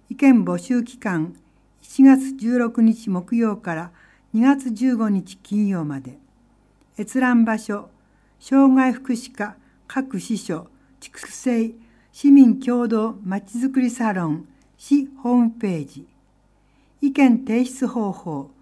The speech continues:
指定の様式に住所、氏名、電話番号を記入し、直接持参、郵送、メール、ファックスのいずれかでお願いします。問い合わせ、障害福祉課、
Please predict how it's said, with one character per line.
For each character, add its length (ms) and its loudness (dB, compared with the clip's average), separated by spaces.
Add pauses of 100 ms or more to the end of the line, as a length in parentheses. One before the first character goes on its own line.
(540)
指 60 -20
定 240 2
の 100 8
様 240 4
式 320 -2
に 280 4 (260)
住 260 4
所、 240 -8
氏 200 -2
名、 360 0 (160)
電 240 2
話 80 8
番 280 2
号 140 -2
を 60 -2
記 160 -8
入 260 0
し、 300 -12 (440)
直 180 -4
接 340 -4
持 140 -6
参、 400 -6 (200)
郵 220 -2
送、 460 -8 (460)
メ 280 0
ー 40 0
ル、 180 -6 (140)
フ 120 -4
ァ 40 2
ッ 80 -4
ク 120 -20
ス 140 -6
の 240 -4 (240)
い 80 -12
ず 120 -4
れ 100 -4
か 180 -4
で 80 -4
お 80 -8
願 280 -6
い 60 -8
し 160 -20
ま 160 -16
す。 160 -20 (880)
問 220 0
い 60 2
合 80 0
わ 140 -2
せ、 280 -8 (320)
障 340 2
害 180 4
福 200 -12
祉 240 -14
課、 220 -10